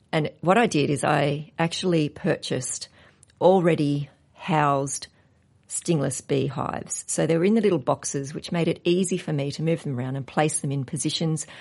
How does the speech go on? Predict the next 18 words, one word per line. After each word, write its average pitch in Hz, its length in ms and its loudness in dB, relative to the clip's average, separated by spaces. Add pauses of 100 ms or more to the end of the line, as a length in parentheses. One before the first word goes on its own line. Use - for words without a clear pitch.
(240)
which 170 260 -2
were 147 60 -2
in 147 160 2
known 175 360 4
sites 131 500 -2
of 139 140 -10
the 135 80 -6
grevillea. 135 600 -4 (220)
I 147 80 -2
timed 185 380 2
it - 100 -6
perfectly 143 580 -2
to - 140 -10
when 143 160 -2
the 135 80 -6
flowers 151 520 0
were 135 120 -2
out, 202 380 -2